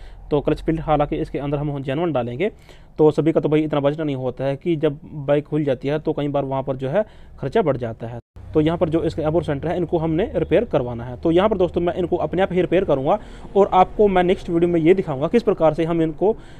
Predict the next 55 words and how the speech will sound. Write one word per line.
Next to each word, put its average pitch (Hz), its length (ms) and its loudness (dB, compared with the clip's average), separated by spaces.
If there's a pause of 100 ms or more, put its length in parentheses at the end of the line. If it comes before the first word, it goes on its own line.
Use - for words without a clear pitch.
(120)
repair 170 360 4 (120)
अपने 156 200 0
आप - 220 0
कर 156 140 2
सकते - 340 -10
हैं। 117 180 -8
जी 151 80 0
हाँ 165 100 -2
दोस्तों, 156 380 0
इनके 170 300 -2
अब 160 140 -2
और 156 80 0
center 147 240 -6
को 156 140 2
अपने 151 260 -2
आप - 80 -4
किस 160 140 -4
प्रकार 131 300 -6
से 180 120 -6
repair 170 280 -6
कर 135 160 -6
सकते - 340 -14
हैं। 117 180 -8 (460)
तो 156 60 4
यहाँ 156 180 4
पर 170 160 6
इसके 165 200 2
बाद 156 220 6
मैं, 151 320 2
चलिए 156 200 2
दोस्तों 156 280 2
जल्दी 147 220 0
से 160 100 -2
इसके 151 220 -4
हब 143 100 -2
और 151 160 0
center 147 260 -4
को 143 100 -4
repair 147 200 2
करवा 139 200 0
लेता 127 220 -2
हूँ 185 120 -2
और 165 80 4
उसके 151 160 -4
बाद 143 180 0
आपको 139 220 0
दिखाऊँगा 135 340 -4
किस 180 160 -4
प्रकार 135 260 -4
से 139 100 -10
हम 135 80 -6
इसकी 131 180 -8
clutch 127 160 -8
प्लेट 120 200 -8
को 208 160 -2